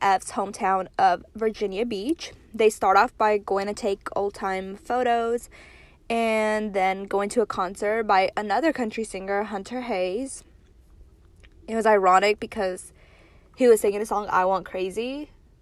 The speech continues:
and Victoria F's crazy. So, it's just funny. And, of course, we got to see more of Peter's cringy dancing. So, after Peter,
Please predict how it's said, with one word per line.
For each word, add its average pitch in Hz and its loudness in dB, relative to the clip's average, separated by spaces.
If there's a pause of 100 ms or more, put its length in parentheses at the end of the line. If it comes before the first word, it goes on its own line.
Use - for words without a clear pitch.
(1600)
and 202 -4
Victoria 208 -10
F's 220 -14
crazy. 294 -10 (560)
So, - -14 (160)
it's 226 -10
just 226 -12
funny. 196 -12 (500)
And, 285 0
of 269 -4
course, 202 2
we 208 2
got 202 0
to - -14
see 226 -4
more 202 -2
of 208 -8
Peter's 202 -2
cringy 226 -8
dancing. 233 -6 (200)
So, 233 2
after 240 4
Peter, 226 -2